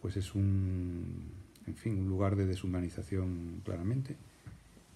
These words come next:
y que las personas se deshumanizan al, al, al hacer un trabajo que es muy rutinario y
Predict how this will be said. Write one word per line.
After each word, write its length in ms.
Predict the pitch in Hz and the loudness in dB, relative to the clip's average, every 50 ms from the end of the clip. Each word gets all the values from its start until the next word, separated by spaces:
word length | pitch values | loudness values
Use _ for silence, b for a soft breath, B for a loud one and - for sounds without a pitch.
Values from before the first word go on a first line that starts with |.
| - - | -10 -2
y 140 | - 98 95 | 0 0 0
que 120 | 98 - 95 | 2 0 -2
las 120 | 92 - | -2 -2
personas 360 | - - - - 104 98 95 | -2 -2 0 2 4 4 4
se 100 | 98 107 | 4 4
deshumanizan 720 | 101 98 - 110 101 101 98 98 110 110 - 127 110 101 98 | 4 4 4 4 4 6 6 6 4 4 2 2 2 2 2
al, 220 | 92 90 87 92 - | 2 0 -2 -4 -4
al, 240 | 98 98 92 92 92 | -4 -2 -2 -2 -2
al 140 | - 92 92 | 0 0 0
hacer 220 | 92 - 98 95 98 | 0 0 0 2 2
un 80 | 98 | 2
trabajo 400 | 98 101 95 95 98 98 - 107 | 2 2 2 2 2 0 0 0
que 80 | 113 104 | 0 0
es 60 | 87 | 0
muy 260 | 95 98 98 95 92 87 | 2 2 2 2 2 0
rutinario 720 | - 92 90 - 90 87 98 101 110 113 123 127 120 110 | 0 -2 -2 0 0 2 4 4 4 4 2 2 2 2
y 640 | 101 92 87 87 87 87 87 87 87 87 85 85 | 2 2 0 -2 -4 -4 -4 -6 -6 -6 -8 -10